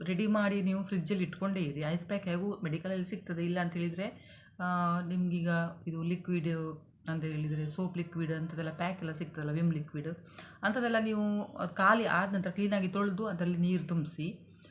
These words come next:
ಅದನ್ನು ನೀವು ಫ್ರೀಜರಲ್ಲಿ ಇಟ್ಕೊಂಡ್ರೆ ನೋಡಿ, ಇಂಥ ಟೈಮಲ್ಲೆಲ್ಲ ತುಂಬ ಉಪಯೋಗಕ್ಕೆ ಬರ್ತದೆ ಅದು. ಖಂಡಿತ,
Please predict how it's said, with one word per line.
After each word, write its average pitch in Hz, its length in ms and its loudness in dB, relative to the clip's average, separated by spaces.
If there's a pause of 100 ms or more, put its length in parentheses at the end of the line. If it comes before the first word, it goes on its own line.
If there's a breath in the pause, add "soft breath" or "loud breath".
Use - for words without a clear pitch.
(120)
ಅದನ್ನು 214 200 4
ನೀವು 202 140 4
ಫ್ರೀಜರಲ್ಲಿ 175 480 0
ಇಟ್ಕೊಂಡ್ರೆ 170 680 -4 (240)
ನೋಡಿ, 175 280 2
ಇಂಥ 185 200 0
ಟೈಮಲ್ಲೆಲ್ಲ 180 480 0
ತುಂಬ 190 320 0 (120)
ಉಪಯೋಗಕ್ಕೆ 151 560 -4
ಬರ್ತದೆ 151 420 -6
ಅದು. 160 360 -6 (300 loud breath)
ಖಂಡಿತ, 233 400 2